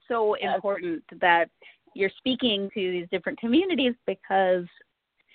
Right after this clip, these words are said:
Speaker 1: it's crucial that people know they're financially literate so they understand, you know, what is an asset, what is a liability, what's the importance of putting your money into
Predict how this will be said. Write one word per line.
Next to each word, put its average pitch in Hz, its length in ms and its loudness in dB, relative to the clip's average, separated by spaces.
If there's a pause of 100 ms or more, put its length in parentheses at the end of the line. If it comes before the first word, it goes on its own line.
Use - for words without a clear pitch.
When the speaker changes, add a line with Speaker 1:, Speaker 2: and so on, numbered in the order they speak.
(380)
Speaker 1:
it's 202 240 4
crucial 285 460 2
that 190 160 0
people 220 280 -8
know 196 460 -6 (1120)
they're 202 340 4
financially 240 520 -6
literate 220 520 -4
so 220 80 -12
they 220 140 -8
understand, 214 800 -6
you 196 80 -18
know, 175 120 -12
what 185 200 -10
is 196 140 -4
an 185 100 -8
asset, 151 400 -4
what 202 140 2
is 220 60 -2
a 214 60 2
liability, 160 600 0
what's 190 240 0
the 220 100 2
importance 190 600 0
of 160 160 2 (520)
putting 190 200 -4
your 165 100 2
money 175 340 4
into 165 180 -2